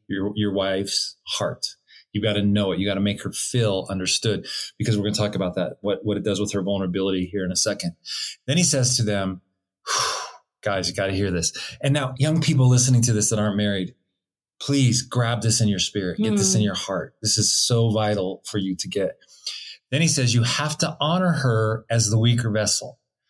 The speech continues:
Speaker 1: right? And I know this ticks off a lot of women, and I understand why, and Lisa made a very good point. So what does that mean? To honor her as the weak, weaker vessel. There are heir-, they are heirs with you of the grace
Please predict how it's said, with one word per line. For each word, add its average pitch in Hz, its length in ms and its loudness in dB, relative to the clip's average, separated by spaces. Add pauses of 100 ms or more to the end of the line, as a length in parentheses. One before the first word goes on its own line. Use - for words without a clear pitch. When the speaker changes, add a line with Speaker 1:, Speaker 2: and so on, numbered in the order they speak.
(240)
Speaker 1:
right? 110 160 0
And 107 80 -2
I 107 60 0
know 117 160 4
this 120 200 2
ticks 123 180 0
off 107 180 0
a 104 40 -2
lot 98 140 -2
of 95 60 -2
women, 101 220 0
and 90 160 0
I 95 80 0
understand 101 380 0
why, 104 160 2
and 98 120 -2
Lisa 98 240 0
made 98 160 -2
a 90 40 -4
very 98 220 -2
good 101 140 -4
point. 98 320 -2 (340)
So - 140 0
what 117 220 2
does 131 100 0
that 117 200 0
mean? 104 340 0 (420)
To 131 260 -4
honor 175 400 0
her 95 580 -2 (600)
as 117 300 0
the 113 100 2
weak, 113 360 0
weaker 117 320 2
vessel. 90 480 -2 (880)
There 127 220 0
are 127 320 0
heir-, 165 260 0
they 131 220 2
are 120 260 0
heirs 175 420 0
with 208 280 0
you 117 460 4
of 104 200 0
the 117 100 2
grace 123 580 2